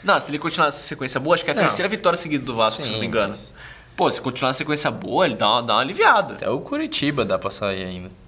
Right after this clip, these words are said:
Speaker 1: É, até o Coritiba dá pra sair. Não. Puta, já é difícil já.
Speaker 2: Não,
Speaker 1: Porque
Speaker 2: mas
Speaker 1: é
Speaker 2: dá pra sair.
Speaker 1: vinte e cinco, quatorze, tem que, tem que torcer pra muito resultado
Speaker 2: Sim,
Speaker 1: aqui, né,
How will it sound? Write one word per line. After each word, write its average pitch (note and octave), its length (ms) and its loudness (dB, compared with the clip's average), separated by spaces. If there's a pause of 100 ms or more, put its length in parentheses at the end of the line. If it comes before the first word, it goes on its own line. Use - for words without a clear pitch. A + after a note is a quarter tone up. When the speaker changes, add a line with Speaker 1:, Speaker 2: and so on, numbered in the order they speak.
(480)
Speaker 1:
É, B2 100 0
até G2+ 200 -2
o G2+ 40 -4
Coritiba C3 360 -6
dá E3+ 80 -4
pra F#3 80 -8
sair. - 240 -4
Não. G2+ 320 -2 (640)
Puta, - 240 -10
já G2+ 140 -6
é - 40 -6
difícil - 480 -10
já. G#2+ 160 -6
Speaker 2:
Não, G#2 60 -8
Speaker 1:
Porque F4 200 2
Speaker 2:
mas G2+ 120 0
Speaker 1:
é - 20 -10
Speaker 2:
dá G#2 100 -6
pra - 120 -8
sair. - 220 -2
Speaker 1:
vinte A3+ 100 -6
e C3 100 -4
cinco, C#3+ 140 -8
quatorze, G#2+ 600 -6
tem A#2 140 -10
que, - 220 -14
tem C3 100 -2
que B2 80 -10
torcer D3 380 2
pra C#3 100 0
muito A#2+ 320 -10
resultado C3 640 0
Speaker 2:
Sim, A2+ 60 -2
Speaker 1:
aqui, A2 180 -4
né, G#2+ 140 -2